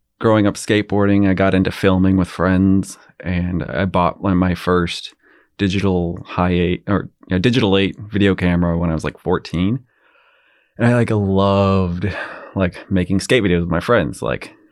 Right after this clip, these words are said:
Ryan Walker, Eric Anderson, Will Ingram. Like, we'd just s-, film Sam Ingram too when he was really little, and we'd film with that Digital eight camera. And, uh, eventually, like, you know,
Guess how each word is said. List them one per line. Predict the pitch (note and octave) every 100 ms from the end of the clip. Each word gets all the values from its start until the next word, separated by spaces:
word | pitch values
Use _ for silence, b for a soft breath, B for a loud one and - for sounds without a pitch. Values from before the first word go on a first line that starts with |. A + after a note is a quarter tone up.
| -
Ryan | D#2+ D2
Walker, | B1+ D2 - D#2 E2 -
Eric | C2+ D2
Anderson, | C#2 C#2 C2+ - F2+
Will | - F2
Ingram. | F2 F#2 F#2+ F#2 F#2+ B B B
Like, | D2+ -
we'd | F2
just | F#2 - _ _ _ _
s-, | - - -
film | - G2 F2+ F2+ C#2
Sam | - F2+ G2+
Ingram | G2 F2+ F2+
too | F2 G2+
when | F#2
he | F2
was | F2
really | F2 F#2+ A2 G#2 F#2+
little, | E2+ E2 D2+ E2+ -
and | F#2
we'd | F#2 F#2
film | - F#2+ F#2 F2 -
with | - -
that | F2
Digital | G2 F#2 F2+ E2
eight | E2 -
camera. | E2+ D#2+ E2 E2+ - _ _ _ _ _ _ _
And, | - F#2 F#2+ F2+
uh, | F2+ F2 E2+ C#2 D2 G2 _ _ -
eventually, | A#2 G2+ B2 B2+ A2+ G#2 G2+
like, | F#2+ F#2 - - -
you | G2+
know, | F#2 F2+ F2+